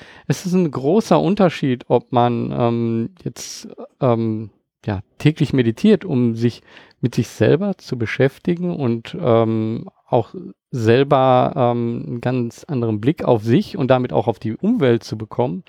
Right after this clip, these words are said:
äh, und, ähm, sich mit, ähm, esoterischen Dingen, sage ich mal, wie jetzt, ich lese mal die Sterne oder so, zu, ähm, beschäftigen.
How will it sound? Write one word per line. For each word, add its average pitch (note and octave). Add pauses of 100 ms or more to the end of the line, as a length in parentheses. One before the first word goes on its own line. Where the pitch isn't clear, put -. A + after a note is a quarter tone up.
(680)
äh, B2+
und, C3
ähm, C#3+
sich C3+
mit, C3
ähm, C3
esoterischen C3+
Dingen, D#3
sage C#3
ich C#3
mal, C#3
wie C3+
jetzt, C3+
ich -
lese C3+
mal B2+
die A#2
Sterne E3
oder A2
so, G2+
zu, G#2+
ähm, G2+ (640)
beschäftigen. G2+